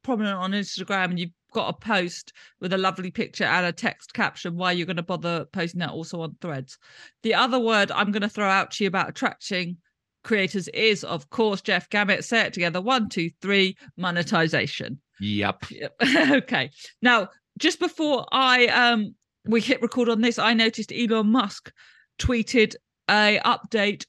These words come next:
Speaker 1: on t-, X, Twitter monetization. And basically he said, "No, this is very interesting. Posts that get community notes,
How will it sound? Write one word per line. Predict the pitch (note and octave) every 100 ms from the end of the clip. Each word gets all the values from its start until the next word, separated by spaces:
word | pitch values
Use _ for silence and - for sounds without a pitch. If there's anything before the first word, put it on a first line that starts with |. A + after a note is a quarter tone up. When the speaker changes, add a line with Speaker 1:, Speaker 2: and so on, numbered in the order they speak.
| -
Speaker 1:
on | G3+ G3+ G3+ G3+ G3+ - _ _ _ _ _ _ _ -
t-, | - -
X, | F#3+ - - - _ -
Twitter | A3+ - G3+ E3
monetization. | F3 E3 C#3+ F3 F3 E3+ - E3 E3+ - - _ _ _ _ _
And | G3+ G#3+ G3
basically | A#3 A3+ A#3 - G3+
he | G3+
said, | - G3 F3
"No, | E3+
this | -
is | F3 E3
very | E3
interesting. | D3 E3 D3 - C3+ E3 _ _ _ _ _ _ _ _ _ _ _ _ _ -
Posts | A#3+ B3 A#3+ - - _ -
that | F#3 -
get | A3 G3 - -
community | - G#3+ G#3+ G3 - F#3
notes, | F#3+ G#3 - -